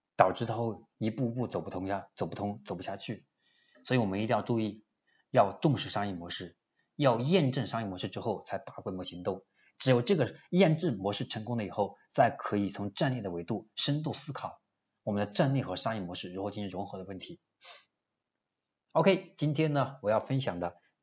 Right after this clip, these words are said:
我们第一百五十一讲，中小企业对商业模式与战略的混淆，以及应该如何正确的思考，就讲到这里。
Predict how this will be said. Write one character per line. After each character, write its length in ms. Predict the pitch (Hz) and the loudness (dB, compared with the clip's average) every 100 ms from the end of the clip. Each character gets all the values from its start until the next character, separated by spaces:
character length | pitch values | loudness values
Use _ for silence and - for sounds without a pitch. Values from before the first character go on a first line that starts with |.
| _ | _
我 100 | 113 | -2
们 180 | 95 101 | 0 -2
第 100 | - | -2
一 300 | 160 - 98 | -4 0 0
百 260 | 92 104 - 107 | 2 0 -2 -4
五 100 | 95 | -2
十 160 | - | 2
一 80 | 123 | 2
讲， 220 | 117 90 - _ - | 2 -2 -6 _ 4
中 180 | 240 226 | 6 6
小 200 | 143 139 | 4 0
企 180 | - | -2
业 220 | 98 107 - _ | -2 -2 -6 _
对 160 | - 139 | -2 0
商 320 | - 180 175 | 2 0 0
业 120 | 165 | 0
模 180 | 101 87 | -2 -4
式 280 | - 104 90 _ _ | -8 -8 -10 _ _
与 160 | 98 90 | -6 -6
战 300 | - 127 120 | -2 -2 -2
略 120 | 120 | -6
的 120 | 92 | -8
混 180 | - 95 | -8 -10
淆， 360 | 82 87 101 - _ - | -8 -8 -8 -10 _ -10
以 140 | 104 | -8
及 240 | 85 95 - | -6 -6 -4
应 160 | 139 | -2
该 160 | 131 123 | 2 0
如 140 | 110 | 0
何 80 | 110 | -4
正 180 | 110 135 | -2 -2
确 120 | 107 | -2
的 40 | 98 | -6
思 140 | 131 | -4
考， 240 | 110 - - | -2 -4 -6
就 80 | 104 | -4
讲 120 | 87 | -4
到 80 | 90 | -2
这 80 | |
里。 180 | 104 92 | -2 -2